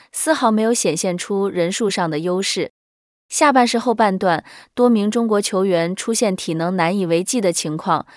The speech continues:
场面已经较为被动，但伊万科维奇仍迟迟没有做出调整，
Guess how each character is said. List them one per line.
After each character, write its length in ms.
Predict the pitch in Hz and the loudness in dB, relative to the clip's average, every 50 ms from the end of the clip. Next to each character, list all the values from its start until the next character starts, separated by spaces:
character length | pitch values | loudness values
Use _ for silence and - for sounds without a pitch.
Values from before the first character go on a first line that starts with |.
| - _ _ | -20 _ _
场 200 | - - 196 175 | -4 0 0 2
面 200 | 185 214 233 220 | 2 2 2 0
已 80 | 185 160 | 0 -2
经 160 | 170 180 180 | -2 -4 -2
较 160 | - 196 175 | 0 0 2
为 120 | 160 147 | 2 2
被 200 | 143 - 180 165 | 0 0 -2 -2
动， 260 | 165 - 175 156 - - - - - - _ - | 0 0 -2 -2 -4 -6 -14 -20 -20 -14 _ -2
但 180 | 226 220 220 | 0 2 2
伊 80 | 220 240 | 2 2
万 180 | 233 214 196 | 2 2 2
科 200 | 202 - - 226 | 0 -2 0 0
维 120 | 208 208 214 | 2 2 0
奇 280 | 208 - - 185 175 | 0 -2 -2 0 0
仍 240 | 180 185 190 185 208 | 0 0 0 -2 -2
迟 180 | 214 - - 202 | -2 -2 -2 -2
迟 160 | 202 - 214 | -2 -2 -2
没 140 | 196 196 208 | 0 0 2
有 100 | 208 180 | 0 0
做 180 | 170 - 208 | 0 0 -2
出 160 | 190 - - 220 | -2 0 -2 -4
调 300 | - - 185 156 165 175 | -4 -2 -2 -2 0 0
整， 220 | - 170 131 - | -2 -4 -4 -6